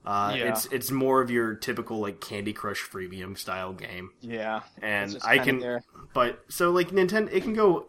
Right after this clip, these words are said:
Speaker 1: either way.
Speaker 2: But
Speaker 1: And I can
Speaker 2: Pokemon
Speaker 1: definitely
Speaker 2: Go
Speaker 1: see myself sinking some money into this in the near future if
Speaker 2: But we can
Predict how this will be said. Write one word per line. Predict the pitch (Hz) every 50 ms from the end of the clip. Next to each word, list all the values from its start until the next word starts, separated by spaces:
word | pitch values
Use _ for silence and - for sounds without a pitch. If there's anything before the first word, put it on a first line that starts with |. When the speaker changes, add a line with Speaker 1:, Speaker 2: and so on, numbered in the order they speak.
| - -
Speaker 1:
either | - 147 135 127 113
way. | 107 104 104 101 104 - _ _ _ - - -
Speaker 2:
But | 175 180 180 180
Speaker 1:
And | 117 117 -
I | 233 233 226
can | 208
Speaker 2:
Pokemon | 180 170
Speaker 1:
definitely | 165 170 170 170 165 170
Speaker 2:
Go | 165 156
Speaker 1:
see | 156 156
myself | 147 139 131 127 - 135 127 123 117 - - - _
sinking | - - 139 135 117 120 120
some | 117 - 110 107
money | 104 104 104 104 101
into | 98 98 -
this | 101 104 95 -
in | - 98
the | 98 101
near | 101 98 95
future | - - 104 98 - - 98 95 95 98 -
if | 107 104 98 -
Speaker 2:
But | 160 175
we | 190 196
can | - 208 190 180 175